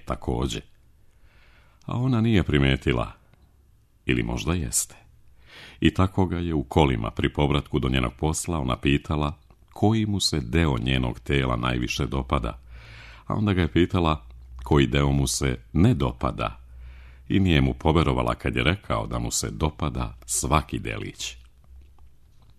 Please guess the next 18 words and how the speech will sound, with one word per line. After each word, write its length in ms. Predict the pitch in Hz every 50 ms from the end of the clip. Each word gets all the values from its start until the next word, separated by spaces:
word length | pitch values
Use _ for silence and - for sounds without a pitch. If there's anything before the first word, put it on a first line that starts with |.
| - - - - _ - - - - - - - - - - - - - - - - - -
"Ajde, 400 | - - 135 156 151 104 - - - - - -
ispljuni." 540 | 123 113 - - - - 160 135 95 - - - - - - - - - - - - - - - - - - - - - - -
"Već 380 | - - 101 - 67 65 -
sam 160 | - - 107
ti 160 | 110 - 139 135
rekao, 380 | 135 139 - - - - 57
zar 220 | 55 - 65 65 69
ne?" 220 | 73 80 73 - - - - - - - - - - - - - - - - - -
"U 100 | 127 135
redu, 280 | 123 95 80 71 71 - - - - - - - -
a 60 | 104
sad 240 | - - 113 87 - - - - - - - - -
reci 340 | - - 87 82 - - -
mi 100 | 71 65
njeno 300 | 60 64 65 62 64 65
ime." 260 | 67 65 62 57 53 - - - - - - - - - - - - - - _ _ - - _ _ _ _ _ _ _ _ _ _ _ - - - - - - _ _ _ _ _ _
"Jutta 340 | - 71 71 71 - - 65
Haim." 420 | 60 - - 69 64 60 55 52